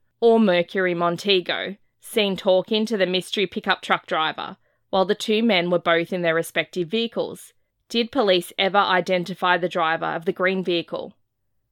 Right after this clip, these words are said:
How could Jean Welshel and Lenny and David Timmins be the last people to see Denise Haraway at McAnally's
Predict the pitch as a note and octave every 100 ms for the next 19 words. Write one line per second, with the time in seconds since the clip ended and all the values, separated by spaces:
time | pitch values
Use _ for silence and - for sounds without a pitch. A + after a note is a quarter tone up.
0 | _ _ _ _ - B3 C4 D4 A3 A3
1 | A3+ G#3+ F3+ F3+ - F#3+ A3+ A#3 - F#3+
2 | F#3+ F#3 F#3+ G3+ F#3+ F#3 F3 E3+ - G#3+
3 | F#3 D3+ D#3+ - G3 F#3+ F#3+ F3+ G#3+ -
4 | G#3+ G#3+ G#3 F#3+ - F#3 F3 F3+ F3 F3
5 | - F3 E3+ E3 D#3+ D#3+ E3+ E3+ G3+ E3
6 | D3 F#2 C#2+ -